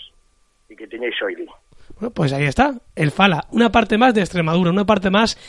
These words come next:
Speaker 2: de la riqueza que nos envuelve, que nos ha contado Julián. Julián, muchas gracias por acompañarnos en Eres Extremadura,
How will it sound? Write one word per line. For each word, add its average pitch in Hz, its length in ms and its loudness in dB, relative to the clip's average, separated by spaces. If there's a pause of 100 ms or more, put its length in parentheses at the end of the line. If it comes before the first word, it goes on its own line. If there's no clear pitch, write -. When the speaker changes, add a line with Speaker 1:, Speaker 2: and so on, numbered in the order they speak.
(240)
Speaker 2:
de 170 160 4
la 175 120 6
riqueza 180 540 4
que 196 100 2
nos 180 180 0
envuelve, 202 460 2
que 196 80 0
nos 170 140 2
ha 190 80 2
contado 190 460 4 (340)
Julián. 175 420 2
Julián, 202 340 4
muchas 220 240 4
gracias 202 340 4
por 190 180 2
acompañarnos 180 760 2
en 170 120 2
Eres 180 220 -2
Extremadura, 180 680 0